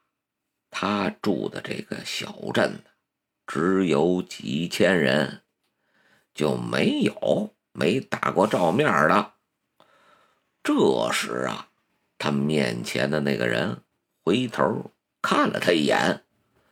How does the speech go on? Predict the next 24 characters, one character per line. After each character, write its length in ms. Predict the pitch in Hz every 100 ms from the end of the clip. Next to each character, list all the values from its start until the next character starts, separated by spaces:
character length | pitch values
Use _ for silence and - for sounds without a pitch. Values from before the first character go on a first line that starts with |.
| _
随 260 | - - 123
即 220 | 202 165
啊， 180 | - - _ _
快 320 | - - - -
速 240 | - 58 60
地 100 | 62
扭 180 | 53 52
过 180 | -
头 260 | 76 69 165
去。 280 | 147 - - _ _ _ _ _
接 280 | - 190 87
着 60 | 80
呀， 260 | 76 - _ _ _ _ _ _ _
这 100 | - 57
幺 280 | 62 85 78
四 240 | - 71
婆 320 | 71 - - 69
婆 100 | 73
就 160 | 71
看 300 | - - 73
见 100 | 57
这 160 | 76 62
个 60 |
人 340 | 58 60 120